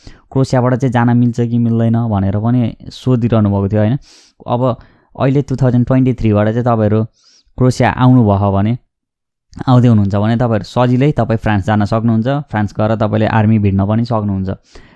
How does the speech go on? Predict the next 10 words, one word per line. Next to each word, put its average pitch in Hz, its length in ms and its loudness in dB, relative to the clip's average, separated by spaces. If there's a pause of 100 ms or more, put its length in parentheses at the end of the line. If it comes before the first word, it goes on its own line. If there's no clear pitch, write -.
(120)
किन 123 160 2
भन्दा 107 260 0
अब 110 220 0
सेन्जेन 120 380 2
भएपछि 101 420 0
त्यही 123 220 2
नै 123 140 2
हो 101 60 0
फाइदा। 98 400 -4 (600)
अ, - 220 -4